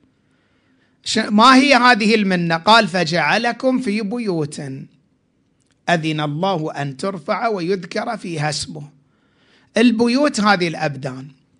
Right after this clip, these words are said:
هذه الأجسام الشريفة التي ماشونا بها وظهروا لنا بها، سلام الله عليهم أجمعين، وظهروا لنا من خلالها.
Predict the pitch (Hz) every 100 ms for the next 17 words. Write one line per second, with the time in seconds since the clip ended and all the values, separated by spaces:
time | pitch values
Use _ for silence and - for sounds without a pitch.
0 | _ _ _ _ - 175 185 165 160 151
1 | 147 147 - 185 240 240 196 - - 160
2 | 180 165 - - _ _ _ _ _ _
3 | - 175 175 175 190 220 226 180 170 -
4 | 220 226 202 185 160 185 180 196 185 147
5 | 180 180 180 156 143 185 214 233 202 214
6 | 220 226 196 180 165 196 220 185 156 147
7 | 139 151 185 175 160 143 139 139 175 220
8 | 170 175 196 180 147 156 220 240 240 202
9 | - 165 160 135 120 95 -